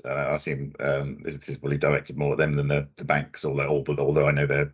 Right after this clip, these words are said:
they're, they're, they're within this cohort. But, uh, um, yeah, that is, uh, yeah, that is a sector that, uh, that one, one would, that, that one would expect they'll be getting to know rather better as, as, as, as time goes by. Um, we know they've done some work already, but a lot of it's been focused on things like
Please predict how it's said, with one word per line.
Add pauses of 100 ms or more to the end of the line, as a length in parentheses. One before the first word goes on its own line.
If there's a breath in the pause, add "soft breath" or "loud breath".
(120)
they're,
they're,
they're
within
this (180)
cohort.
But,
uh, (480 loud breath)
um,
yeah, (160)
that
is,
uh, (640 soft breath)
yeah,
that
is
a
sector
that,
uh,
that
one,
one
would,
that,
that
one
would
expect
they'll
be (240)
getting
to
know
rather
better
as,
as,
as, (100)
as
time
goes
by. (220)
Um,
we
know
they've
done
some
work
already,
but
a
lot
of
it's
been
focused
on
things
like